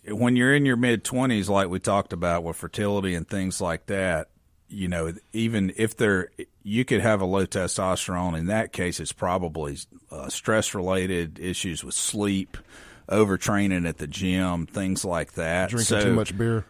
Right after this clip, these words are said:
Speaker 1: Drinking too much beer. I mean, there's a lot of things in our diet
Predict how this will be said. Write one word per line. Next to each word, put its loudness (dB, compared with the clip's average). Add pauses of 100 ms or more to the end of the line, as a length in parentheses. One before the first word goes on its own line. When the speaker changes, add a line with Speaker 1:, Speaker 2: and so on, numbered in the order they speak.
Speaker 1:
Drinking 4
too 2
much 0
beer. 2
I 2
mean, 2
there's 2
a 0
lot 4
of 0
things -2
in -2
our -2
diet 0